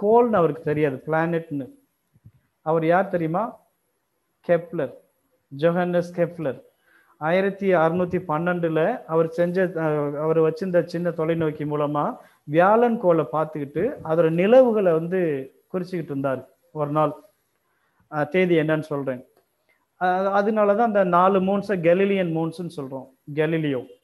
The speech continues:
என்ன செய்யறாரு, இந்த வியாழன் கோளோட நான்கு மூன்களை வந்து டெலஸ்-, அவரு அப்பெல்லாம் என்ன செய்வாங்கன்னா, இப்ப மாதிரி போட்டோலாம் எடுக்க முடியாது.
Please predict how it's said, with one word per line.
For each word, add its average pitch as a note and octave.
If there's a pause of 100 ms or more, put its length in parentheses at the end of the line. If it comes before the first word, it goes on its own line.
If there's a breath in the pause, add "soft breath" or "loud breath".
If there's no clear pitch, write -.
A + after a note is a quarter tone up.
(540)
என்ன F3+
செய்யறாரு, F3
இந்த G#3
வியாழன் F3+
கோளோட F3+
நான்கு F3
மூன்களை F3
வந்து F3+
டெலஸ்-, F3+
அவரு F#3+
அப்பெல்லாம் A#3
என்ன G#3+
செய்வாங்கன்னா, F#3
இப்ப F#3
மாதிரி G3+
போட்டோலாம் G#3
எடுக்க E3
முடியாது. C#3+